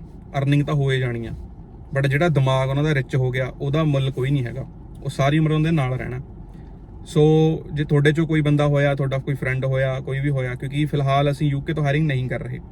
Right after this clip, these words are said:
ਕਿਉਂਕਿ ਯੂਕੇ ਦੇ ਵਿੱਚ ਜਿਹੜੀ ਹਾਇਰਿੰਗ ਆ already ਟੀਮ ਸਾਡੀ ਹੈਗੀ ਆ। ਖੈਰ ਕੋਈ ਨਾ, ਜੇ ਤੁਹਾਡੇ ਚੋਂ ਕੋਈ ਟੈਲੈਂਟਡ ਹੈਗਾ, ਸਾਡੀ ਟੀਮ 'ਚ ਕੰਮ ਕਰਨਾ ਚਾਹੁੰਦਾ ਹੈ, ਤੇ ਕੰਟੈਕਟ ਕਰ ਸਕਦਾ ਹੈ। ਸਟੋਰੀ ਪਾਈ ਹੋਈ ਆ, ਵੀਡੀਓ ਪਾਈ ਹੋਈ ਆ YouTube ਤੇ ਵੀ, Instagram ਤੇ ਵੀ।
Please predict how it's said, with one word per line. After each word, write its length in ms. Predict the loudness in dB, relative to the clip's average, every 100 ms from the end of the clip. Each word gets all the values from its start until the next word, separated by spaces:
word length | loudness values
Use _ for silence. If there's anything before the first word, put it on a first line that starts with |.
| -16 -14
ਕਿਉਂਕਿ 180 | -4 0
ਯੂਕੇ 320 | 2 2 4
ਦੇ 80 | 4
ਵਿੱਚ 120 | 4
ਜਿਹੜੀ 200 | 4 4
ਹਾਇਰਿੰਗ 320 | 6 4 4
ਆ 100 | 4
already 220 | 2 2 2
ਟੀਮ 220 | 2 2
ਸਾਡੀ 300 | 0 0 2
ਹੈਗੀ 320 | 0 0 0
ਆ। 80 | -2 -2 4
ਖੈਰ 220 | 6 6
ਕੋਈ 200 | 2 0
ਨਾ, 160 | -2 -4 -10 -12 -10 -10 -10 -8 0
ਜੇ 240 | 4 4 4
ਤੁਹਾਡੇ 240 | 4 4
ਚੋਂ 140 | 2 0
ਕੋਈ 180 | 2 4
ਟੈਲੈਂਟਡ 380 | 4 4 2
ਹੈਗਾ, 340 | 2 4 2 0 -6 -14 -16 -14 -14 -14 -14 -14 -14 -6
ਸਾਡੀ 280 | 0 2
ਟੀਮ 260 | 2 4 2
'ਚ 80 | 2
ਕੰਮ 220 | 2 2
ਕਰਨਾ 260 | 2 2 2
ਚਾਹੁੰਦਾ 300 | 2 2 0
ਹੈ, 80 | -4 -10 -12 -12 -12 -12 -12 -12 -8 -4 -4 -4 0
ਤੇ 420 | 4 4 4 2 2
ਕੰਟੈਕਟ 360 | 4 4 4
ਕਰ 180 | 2 2
ਸਕਦਾ 320 | 2 0 2
ਹੈ। 60 | 0 2
ਸਟੋਰੀ 300 | 2 2 4 4
ਪਾਈ 180 | 2 2
ਹੋਈ 220 | 2 4
ਆ, 100 | 4 2 0
ਵੀਡੀਓ 300 | 0 4 4
ਪਾਈ 200 | 4 2
ਹੋਈ 220 | 2 2
ਆ 80 | 2
YouTube 440 | 2 2 2 4 4
ਤੇ 120 | 4
ਵੀ, 160 | 2
Instagram 500 | 2 2 2 2 2
ਤੇ 100 | 2
ਵੀ। 120 | 4